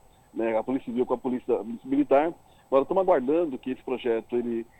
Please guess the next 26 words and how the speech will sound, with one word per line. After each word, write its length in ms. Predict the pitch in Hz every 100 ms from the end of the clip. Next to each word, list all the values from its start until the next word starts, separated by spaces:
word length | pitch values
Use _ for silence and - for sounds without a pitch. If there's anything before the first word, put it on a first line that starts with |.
| _
entre 300 | 110 156 170
aqui 140 | 131 135
efetivamente 640 | 127 120 123 117 113 120
aqui 140 | -
na 180 | 135 120
Assembleia 320 | 123 123 113
Legislativa 440 | 123 139 - 160 170
pra 380 | - - - 143
que 60 |
a 20 | 156
gente 80 |
possa 220 | - 151 -
fazer 200 | 147 151
as 120 | 147
emendas 240 | 139 143
e 20 |
alterações. 580 | 143 143 143 143 107 90 - _ _ _ 165
O 80 |
que 140 | 180 220
o 60 |
governo 300 | 220 185 147
apresentou 420 | 127 131 127 120 101
agora 440 | 110 160 143 95 - _ -
é 80 | -
uma 220 | 120 131 -
adequação, 920 | 170 208 175 - 123 - 123 143